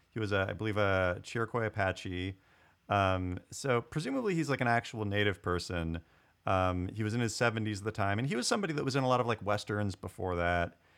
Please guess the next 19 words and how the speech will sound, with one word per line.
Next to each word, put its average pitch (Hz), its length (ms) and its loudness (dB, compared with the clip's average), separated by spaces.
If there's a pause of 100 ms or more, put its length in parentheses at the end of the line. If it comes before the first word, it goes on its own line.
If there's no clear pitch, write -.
(180)
And, 208 100 -2
like, 208 220 0 (160)
you 277 80 0
know, 277 120 6
I - 100 0
have - 180 4
to 415 100 2
say, 180 260 0
like, 127 300 0 (320)
th-, 175 180 0
th-, 175 140 0
there 170 240 4
are 170 60 6
a - 20 4
couple 208 240 2
things 156 180 6
about 127 180 4
Chief 104 200 -2
Henry. 85 420 4